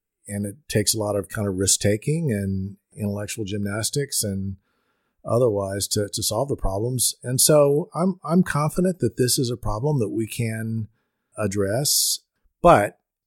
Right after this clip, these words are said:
it's a hard one, and a, a lot of the right answers are clearly not known yet. There, there's no doubt about it. So I'm just very happy to, to kind of throw myself in the middle of that and say, "Okay, I have some level of expertise and experience that's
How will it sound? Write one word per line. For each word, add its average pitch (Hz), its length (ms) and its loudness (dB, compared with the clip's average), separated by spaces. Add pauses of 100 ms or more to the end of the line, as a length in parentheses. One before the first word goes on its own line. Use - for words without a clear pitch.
(140)
it's - 500 -4 (180)
a 107 80 0
hard 214 240 4
one, 123 440 2
and 117 140 -2
a, 113 160 0 (120)
a 117 60 -2
lot 117 260 2
of 131 60 4
the 117 80 4
right 110 200 0
answers 113 380 0
are 107 80 -2
clearly 104 340 -2
not 101 240 -4
known 104 260 0
yet. 85 180 -6 (440)
There, 98 200 -6
there's 92 220 -8
no 92 140 -10
doubt 90 180 -10
about 90 240 -12
it. 98 100 -8
So 127 300 6 (300)
I'm 202 120 6
just 180 160 2
very 117 220 6
happy 107 340 2
to, 104 180 0 (200)
to 110 300 4
kind 113 200 -2
of 104 100 -4
throw 110 140 0
myself 110 420 0
in 113 80 2
the 101 80 0
middle 95 240 0
of 120 80 -2
that 165 260 -2
and 101 160 -4
say, 104 280 -4
"Okay, 135 480 -2 (440)
I 127 120 -2
have 123 340 0
some 117 280 4
level 104 420 2
of 95 160 -2 (160)
expertise 104 600 -2
and 117 100 0
experience 107 640 -6
that's - 340 -4